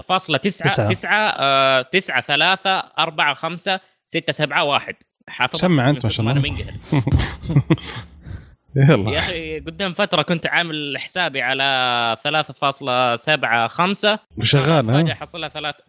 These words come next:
Speaker 1: أي.
Speaker 3: <laughs> يفرق ترى مع بعدين.
Speaker 1: أي، يفرق.
Speaker 2: يفرق.
Speaker 1: يفرق مرة. من، آه، ميتين إلى ثلاثمية أو أربعمية. إذا أنت تكلمت مثلًا عندك، آه، سبعين دولار، بدل ما تطلع عليك بثلاثمية ريال، تطلع عليك بأربعمية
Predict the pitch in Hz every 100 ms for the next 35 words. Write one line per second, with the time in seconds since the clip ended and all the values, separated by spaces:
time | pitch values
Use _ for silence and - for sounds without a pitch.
0 | - - 226 95 90 - 135 147 - 123
1 | 151 208 - 127 - 123 104 104 101 113
2 | 110 110 113 123 123 107 - _ _ 143
3 | 202 240 254 127 120 120 - - - 180
4 | 247 170 139 220 277 113 - 123 160 165
5 | 165 151 147 139 139 156 185 214 233 269
6 | 254 202 208 196 190 214 196 214 254 220
7 | 214 202 202 190 247 135 82 _ _ -
8 | - _ _ _ 139 135 147 143 147 160
9 | 147 123 - 160 151 139 139 120 110 139
10 | 127 117 135 117 113 - 110 147 151 135
11 | 131 135 123 - _ _ - 147 151 139
12 | 135 151 147 117 147 127 123 127 120 147
13 | 151 127 135 170 165 - 160 160 117 151
14 | 160 131 131 117 127 151